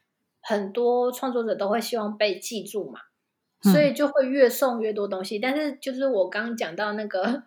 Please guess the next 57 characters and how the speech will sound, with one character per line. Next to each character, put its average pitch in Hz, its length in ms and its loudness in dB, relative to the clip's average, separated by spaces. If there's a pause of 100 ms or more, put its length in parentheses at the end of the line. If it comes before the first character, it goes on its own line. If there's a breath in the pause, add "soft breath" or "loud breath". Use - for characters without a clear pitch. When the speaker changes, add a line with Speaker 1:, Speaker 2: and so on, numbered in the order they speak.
Speaker 1:
<laughs> - 80 -14
二 269 140 4
零 208 340 0
二 240 100 2
一 233 220 0
年 190 240 -4
的 190 100 0
线 226 180 -2
上 208 240 -4
讲 185 200 -12
座 202 160 -2
里， 165 160 -6
其 - 120 -10
实 226 120 -6
有， 147 260 -2 (320)
有 190 160 4
分 233 260 -2
享 - 320 -6
到， 180 200 -4
就 254 160 -4
是 285 260 0 (460 soft breath)
因 302 140 -4
为 320 120 4
其 247 180 -4
实 233 280 -2 (360)
大 254 180 4
部 247 160 0
分 269 120 0
的 226 80 -2
出 254 160 -4
版 208 220 -4
社， 214 240 0
除 233 240 -4
了 226 140 2 (100)
意 254 160 -6
大 247 140 0
利 233 100 0
波 240 220 0
隆 208 180 -2
纳 208 180 -2
这 - 340 -6 (100)
当 233 280 0
地 240 160 -2
的 185 120 -2
出 233 120 -10
版 202 140 -8
社 214 120 -4
之 214 240 -6
外， 220 300 -4 (800 soft breath)
其 - 160 -2
实 262 160 -2
都 285 220 6
是 285 420 2
旅 208 300 -2
行 180 560 -4
移 185 160 -10
动 202 360 -4